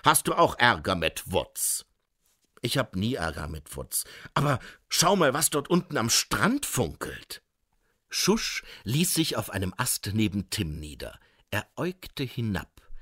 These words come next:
Da erblickten sie Wawa und Ping Pinguin,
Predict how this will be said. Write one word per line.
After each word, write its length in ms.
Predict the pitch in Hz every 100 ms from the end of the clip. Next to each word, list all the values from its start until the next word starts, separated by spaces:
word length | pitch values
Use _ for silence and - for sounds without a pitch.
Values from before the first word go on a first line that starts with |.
| - _ _ _
Da 80 | 131 -
erblickten 920 | 127 - 131 180 - - - - 214
sie 260 | 131 127 98 90
Wawa 320 | 117 165 202
und 340 | - 123 - -
Ping 260 | 131 113 -
Pinguin, 600 | - 139 123 127 165 185